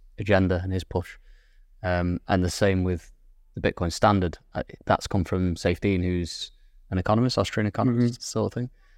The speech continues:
Speaker 1: Um, so he has that expertise in that, and he will know how to talk to that crowd and to the people that have the interest in the economy. It's not quite the same for everyone. Like, we need lots of different types of different information,
Speaker 2: Mm.
Speaker 1: I guess, is the short of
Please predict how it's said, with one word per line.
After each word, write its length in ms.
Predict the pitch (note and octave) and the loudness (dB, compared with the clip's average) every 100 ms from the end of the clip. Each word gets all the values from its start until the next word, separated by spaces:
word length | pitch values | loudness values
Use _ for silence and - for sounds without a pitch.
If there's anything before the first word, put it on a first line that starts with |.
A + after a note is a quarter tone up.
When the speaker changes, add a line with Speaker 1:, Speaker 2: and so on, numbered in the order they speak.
| - - | -20 -4
Speaker 1:
Um, 360 | G#2 G2+ G2 - - | 2 4 2 0 -4
so 360 | - G#2+ G2 F#2+ _ _ _ _ - _ _ _ - - | 0 2 4 0 _ _ _ _ -20 _ _ _ -20 -6
he 280 | G#2 A#2+ G#2+ | 0 4 6
has 160 | G2+ | 4
that 100 | - | 4
expertise 400 | - - G#2 F2+ | 0 0 0 2
in 60 | G2+ | 4
that, 200 | A#2 G2 | 4 2
and 80 | F#2+ | 2
he 140 | G2+ | 2
will 100 | F#2+ | 4
know 160 | G2 F2+ | 2 4
how 140 | F#2+ | 2
to 100 | - | 2
talk 240 | - F#2+ | 0 0
to 100 | - | 2
that 160 | F#2 F#2 | 0 0
crowd 360 | - F#2 F2+ F#2 | 2 4 4 2
and 100 | E2+ | -4
to 60 | |
the 60 | - | -4
people 260 | F#2 - F2+ | -6 -2 -2
that 60 | |
have 180 | F2 F#2 | 0 -2
the 100 | F#2+ | 0
interest 360 | F#2 - F2 - | -2 -2 -4 -4
in 200 | F2 E2+ - | -4 -4 -4
the 100 | F2+ | -6
economy. 540 | - F#2 F2+ F2+ F2+ - - - - - | -2 0 2 2 -2 -10 -20 -20 -20 -12
It's 280 | - - - G#2+ | -10 -10 -6 2
not 300 | G#2 - - | 4 4 0
quite 480 | - F#2+ F2+ - - _ - - - - - _ - - - - - | 2 4 4 2 -6 _ -20 -20 -20 -20 -20 _ -20 -20 -20 -20 -6
the 100 | A2 | -2
same 260 | - F#2+ F#2 | 2 2 4
for 100 | A2+ | 4
everyone. 180 | F#2 G2 - | 4 4 2
Like, 60 | |
we 120 | G2 G#2+ | 4 6
need 200 | A2+ G2+ | 6 4
lots 240 | F#2 - | 2 0
of 100 | F2+ | -2
different 360 | F#2+ - F#2 - | -2 0 -4 -2
types 320 | - F2+ - | 0 0 0
of 60 | F#2 | -4
different 300 | F2+ G2+ F2+ | -2 -4 -4
information, 340 | - B2 A#2+ | 0 4 4
Speaker 2:
Mm. 40 | A#2 _ | 2 _
Speaker 1:
I 40 | F#2+ | -6
guess, 180 | F#2 F#2+ | -6 -6
is 80 | G#2+ | -4
the 100 | F2+ | -2
short 320 | - F#2 | 0 2
of 60 | F#2+ | 0